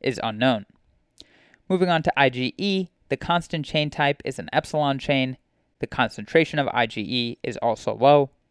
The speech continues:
In terms of valence, I G E is a monomer. With respect to function, I G E is responsible for defense against parasites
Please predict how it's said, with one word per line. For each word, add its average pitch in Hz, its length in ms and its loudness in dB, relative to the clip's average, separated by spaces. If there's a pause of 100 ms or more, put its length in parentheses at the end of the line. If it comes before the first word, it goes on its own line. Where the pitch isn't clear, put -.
(440)
In 120 120 -6
terms 110 300 0
of 104 140 -4
valence, 143 540 2
I 127 140 0
G 117 220 -8
E 131 340 -2
is - 140 -6
a - 40 -8
monomer. 135 500 2 (540)
With 127 140 -2
respect 113 380 0
to 113 80 -6
function, 147 600 0 (120)
I 135 140 4
G 135 260 0
E 135 300 2 (120)
is 123 160 -6
responsible 127 560 0
for 127 160 -2
defense 139 520 0
against 110 300 -8
parasites 151 640 0